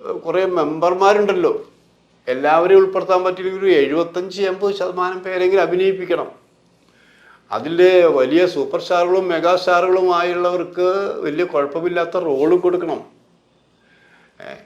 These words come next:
അങ്ങനെയാകുമ്പോൾ അങ്ങനെയുള്ള തിരക്കഥ ഉണ്ടായിരിക്കണം. ഇവരെല്ലാം കൂട്ടി യോജിപ്പിച്ച് കൊണ്ടുപോകാവുന്ന പവർഫുള്ളായ ഒരു സംവിധായകൻ വേണം. അപ്പോൾ അന്ന് വന്നത്,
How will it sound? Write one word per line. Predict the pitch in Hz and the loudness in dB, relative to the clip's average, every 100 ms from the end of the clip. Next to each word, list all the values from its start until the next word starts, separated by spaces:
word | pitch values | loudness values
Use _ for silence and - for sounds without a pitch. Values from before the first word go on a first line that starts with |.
| _ - | _ -14
അങ്ങനെയാകുമ്പോൾ | 104 123 202 220 190 180 170 147 | -12 -4 -2 0 0 0 2 2
അങ്ങനെയുള്ള | 139 185 180 165 | 4 0 -2 -4
തിരക്കഥ | 170 143 143 175 | -4 -4 -4 -2
ഉണ്ടായിരിക്കണം. | 180 160 147 139 123 98 - _ _ _ _ _ - - | 0 0 0 -2 -6 -10 -14 _ _ _ _ _ -20 -4
ഇവരെല്ലാം | 170 226 254 233 214 196 - | 2 4 4 6 6 4 0
കൂട്ടി | 175 208 208 - _ 240 | -2 -2 -6 -16 _ -6
യോജിപ്പിച്ച് | 208 180 170 185 202 208 196 185 196 | 2 4 6 6 4 -6 -12 -10 -6
കൊണ്ടുപോകാവുന്ന | 180 175 175 170 170 165 160 156 151 147 156 | -4 -4 -2 -2 -2 2 4 4 4 2 -2
പവർഫുള്ളായ | 175 - 143 165 165 - 165 160 156 151 | -4 -2 0 0 -4 -6 -2 0 2 0
ഒരു | 151 | -4
സംവിധായകൻ | - 127 127 143 139 131 127 113 | -6 -6 -6 -6 -2 -2 -4 -8
വേണം. | 104 95 - _ _ _ _ _ _ _ _ _ _ _ _ _ _ - | -10 -10 -16 _ _ _ _ _ _ _ _ _ _ _ _ _ _ -12
അപ്പോൾ | - | -6
അന്ന് | 202 196 226 277 | -2 -2 0 0
വന്നത്, | 254 214 202 180 123 123 - | 0 2 2 4 4 0 -10